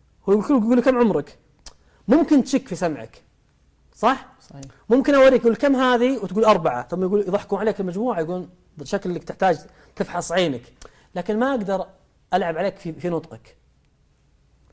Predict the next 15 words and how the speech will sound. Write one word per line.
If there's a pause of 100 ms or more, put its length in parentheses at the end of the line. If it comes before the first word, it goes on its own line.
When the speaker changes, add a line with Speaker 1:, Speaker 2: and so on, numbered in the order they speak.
(180)
Speaker 1:
ممكن
تقول
أنت (960)
لي:
"كم
عمرك؟" (300)
وأقول
لك:
"أنت
ما
تعرف
تسأل."
تقول
لي:
"أنت